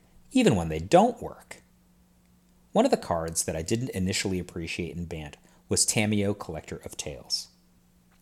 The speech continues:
I would now get very solidly behind the two copies main deck.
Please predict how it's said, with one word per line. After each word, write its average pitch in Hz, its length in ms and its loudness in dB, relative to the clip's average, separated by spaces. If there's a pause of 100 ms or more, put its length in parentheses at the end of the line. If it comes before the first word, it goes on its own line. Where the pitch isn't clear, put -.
(120)
I 139 100 4
would 127 220 4
now 123 340 2
get 98 240 -2
very 113 520 4
solidly 85 520 2
behind 80 500 -8
the 78 100 -10
two 92 200 -2
copies 78 420 -8
main 71 200 -12
deck. - 340 -14